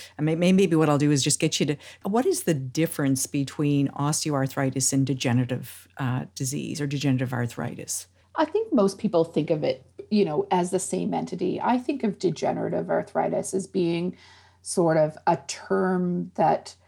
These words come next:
Speaker 2: uh, is related to kind of natural degeneration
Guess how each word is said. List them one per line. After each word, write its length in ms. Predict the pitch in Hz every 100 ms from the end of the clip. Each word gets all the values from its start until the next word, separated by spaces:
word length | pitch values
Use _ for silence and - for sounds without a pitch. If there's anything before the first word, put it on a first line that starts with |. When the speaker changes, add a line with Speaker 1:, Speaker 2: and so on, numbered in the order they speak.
| _ _ _ -
Speaker 2:
uh, 280 | 165 147 -
is 180 | 180 165
related 500 | 170 151 151 160 165
to 120 | -
kind 240 | - 165 165
of 180 | 175
natural 640 | 170 175 180 - 185 165 170
degeneration 1120 | 196 170 175 165 165 160 180 - 170 165 170